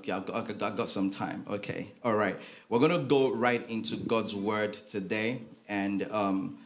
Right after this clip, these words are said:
I've got some things to share with us, and then my aim is always to pray with you, but sometimes it doesn't happen, but, um, we, we'll see where God leads us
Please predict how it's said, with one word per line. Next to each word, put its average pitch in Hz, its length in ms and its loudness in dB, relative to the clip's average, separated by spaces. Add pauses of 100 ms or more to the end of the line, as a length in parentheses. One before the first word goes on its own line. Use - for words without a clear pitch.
(380)
I've 107 160 0
got 131 140 2
some 113 240 -2
things 113 260 -2
to 107 80 -6
share 110 340 0
with 104 220 -2
us, - 420 -2
and 110 200 -2
then 110 120 2
my 113 280 2 (140)
aim 113 520 2
is 113 160 -4
always 110 460 0
to 104 140 -6
pray 120 440 2
with 104 240 -4
you, 104 160 -4
but 98 320 -6 (400)
sometimes 107 480 0
it 104 80 -2
doesn't 107 300 0
happen, 101 600 -2
but, 98 280 -6 (520)
um, 92 520 -2 (160)
we, 101 120 0
we'll 98 220 -2
see 113 320 0
where 104 220 0
God 98 400 -2 (200)
leads 104 380 -4
us 101 260 -2